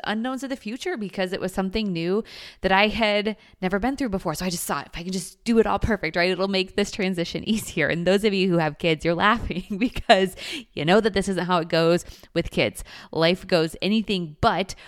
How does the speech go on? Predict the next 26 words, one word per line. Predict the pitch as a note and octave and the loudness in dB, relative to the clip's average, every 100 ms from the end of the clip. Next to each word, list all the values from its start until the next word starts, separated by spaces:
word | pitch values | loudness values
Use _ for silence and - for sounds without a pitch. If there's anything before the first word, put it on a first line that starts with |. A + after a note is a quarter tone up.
| - | -4
what | G3 F#3+ | -2 0
you | G3+ | 2
have | F3+ E3 | 2 0
planned | - A#3+ F3 D3+ F#3 - - | -4 -2 0 -2 -6 -14 -10
with | G#3+ | -10
kids. | - D4 D3+ - | 0 0 0 -4
And | G#3 - | -6 0
honestly, | B3 C#4 A#3+ G3 E3+ - | 2 2 0 0 2 2
it | F3 | 4
was | G#3 F3+ | 4 4
such | - A3 A3 | 0 -2 0
a | G#3 | -4
great | F3 E3 - | -4 -6 -6
blessing | - D#3+ - F3 F3 F#3 F#3 | -10 -10 -6 -4 -4 -6 -6
for | F3+ | -6
me | F3+ | -6
to | E3 | -6
go | - D3+ | -6 -8
through | E3+ A#3 | -6 -2
that | B3 C4 - - | 0 -2 -4 -6
because | F#3+ G3+ F#3 F3+ F3 | -6 0 0 0 -2
it | E3+ - | -2 -2
took | - G3 F#3+ | -4 -4 -4
this | F#3 F3 | -4 -4
perfectionistic | - F3+ - D#3 - F3+ E3+ - D#3+ - | -4 -6 -6 -8 -8 -8 -8 -8 -12 -10
mindset | D#3+ D3+ F3 F#3 A#3 C4 C#4 | -12 -8 -8 -4 -2 0 -2